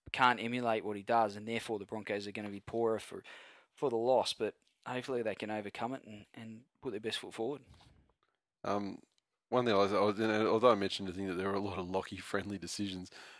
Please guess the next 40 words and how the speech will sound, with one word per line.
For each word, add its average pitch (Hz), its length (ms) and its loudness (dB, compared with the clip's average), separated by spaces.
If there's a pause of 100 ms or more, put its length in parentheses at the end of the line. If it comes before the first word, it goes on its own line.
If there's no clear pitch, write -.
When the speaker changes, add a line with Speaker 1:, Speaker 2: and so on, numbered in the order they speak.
(160)
Speaker 2:
I 104 100 -6
did 120 160 0
make 113 200 2
the 110 60 -6
<laughs> - 20 -6
comment 117 380 2
to - 160 -6
you 110 100 -2
during 104 300 0
the 92 80 -4
game, 101 300 -2 (460)
and, 101 260 -2
um, 101 280 0 (120)
I 107 80 4
haven't, 120 280 6
I've 101 120 2
only 123 160 6
watched 101 180 2
the 87 80 -4
highlights 95 520 4
on, 90 260 -6
on, 90 240 -4
you 90 140 -6
know, 85 100 -2
like, 85 120 -6
the, 85 160 -6
the - 100 -10
points - 380 -6
on, 87 260 -6
on 87 140 -6
replay. 85 420 -4
I 90 40 -2
haven't 92 160 -6
watched - 180 -6
the 92 60 -4
entire 85 360 -2
game 87 240 -4
on 90 120 -4
replay, 85 420 -4
so, 87 240 -2